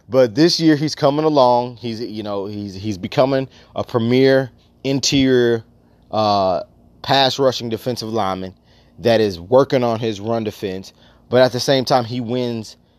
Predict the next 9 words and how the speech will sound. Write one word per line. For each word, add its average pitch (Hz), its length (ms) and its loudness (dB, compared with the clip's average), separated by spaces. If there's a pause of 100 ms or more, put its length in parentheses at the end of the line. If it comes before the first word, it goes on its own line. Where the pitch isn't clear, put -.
(220)
one-on-one 110 580 0
his 101 180 -6
blocks. 98 460 2 (120)
A 104 180 -6
lot 117 180 2
of 120 60 -2
times 120 240 0
he's 107 100 -8
doubled. 123 420 0